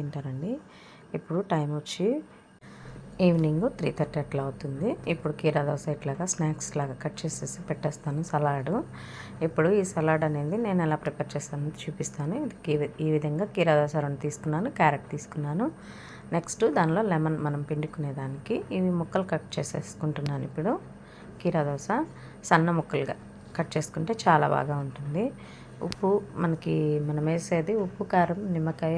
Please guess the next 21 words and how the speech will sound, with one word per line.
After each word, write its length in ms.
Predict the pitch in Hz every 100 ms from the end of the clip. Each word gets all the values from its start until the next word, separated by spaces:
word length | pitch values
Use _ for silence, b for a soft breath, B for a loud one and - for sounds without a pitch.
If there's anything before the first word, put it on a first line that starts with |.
| 165
రసం 240 | 156 175 170
అదంతా 300 | 156 156 196 196 - - - 170
నీట్‌గా 300 | 165 180 190
పీల్చుకుంటుంది 540 | 180 165 - 170 175 160
కాబట్టి 300 | 147 147 - 359 B B B B -
ఈ 20 | 185
విధంగా 320 | 156 147 156 180
సన్నగా 320 | 156 151 160 160
కట్ 160 | 156 -
చేసుకోవాలి 720 | 151 143 - - 147 139 147 185
ముక్కల్ని. 480 | 165 - 151 143 220 311 - B B B B B - - - - - - - - - - - - - - - - 208
ఇది 160 | 190 226 208
నిన్నటి 320 | 160 156 156
వీడియో 200 | 156 156 151
కాబట్టి, 380 | 151 147 143 254 339 B B B B
నిన్న 160 | 185 185 190
తిథి 180 | 180 175 165
బాగుందండి, 460 | 151 143 143 143 208
త్రయోదశి 580 | 208 156 151 147 127 165 -
కాబట్టి 340 | 147 180 - 196 -
పిల్లల్ని 380 | 165 156 156